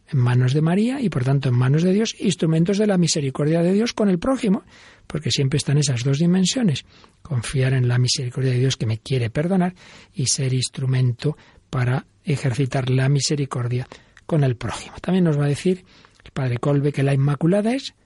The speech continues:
la omnipotencia suplicante, un término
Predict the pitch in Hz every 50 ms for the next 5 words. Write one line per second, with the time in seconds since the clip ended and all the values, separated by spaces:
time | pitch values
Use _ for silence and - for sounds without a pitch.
0 | _ _ _ _ _ - 131 117 104 104 107 107 107 104 107 104 - 117 107 -
1 | 143 151 180 190 185 - - - 170 170 175 - - _ _ _ - - - -
2 | 127 120 - 120 117 - - 113 107 107 - - - - - - - _ _ _
3 | _ - 127 117 104 107 _ - - 123 120 117 113 113 113 110 113 113